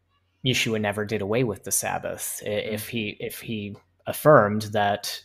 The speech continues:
Speaker 1: the Sabbath was still important, um, which I believe the New Testament teaches. So.
Speaker 2: Amen.
Speaker 1: Yeah.
Speaker 2: Amen. That's so good. And it's so interesting because the, the same language is also used when,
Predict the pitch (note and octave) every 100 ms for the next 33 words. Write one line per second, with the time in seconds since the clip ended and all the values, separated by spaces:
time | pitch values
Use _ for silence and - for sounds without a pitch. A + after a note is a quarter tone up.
0 | _ A2+ G#2+ A2+ G2+ G2+ - G2+ - G#2
1 | F#2+ G2 A2+ F#2 F#2 - - _ _ -
2 | G#2+ F#2+ F#2+ G#2+ G#2+ - G2 G2 G2 G2+
3 | F#2+ F#2 F#2+ A#2 - G#2 G#2 - A2 -
4 | A#2 A#2 - - - - _ _ _ _
5 | - - B2 C3 - _ _ _ _ -
6 | A#2 A#2 A#2 A#2 A2 - - A2 G#2+ A2
7 | G#2+ A#2+ A2 A2+ A2 - - - - C#3
8 | C#3 C3+ B2+ - _ _ _ _ - D3+
9 | - F3+ D#3 D3 D#3 D3 C#3+ B2 A#2+ C3
10 | B2+ B2 B2+ B2 C3 B2 D3+ D3+ A#2 A#2
11 | A#2 A#2+ A#2+ - A2 A#2+ - B2 A2+ A2+
12 | A2+ A2+ G#2+ - - _ _ _ _ -
13 | B2+ A#2+ A#2+ B2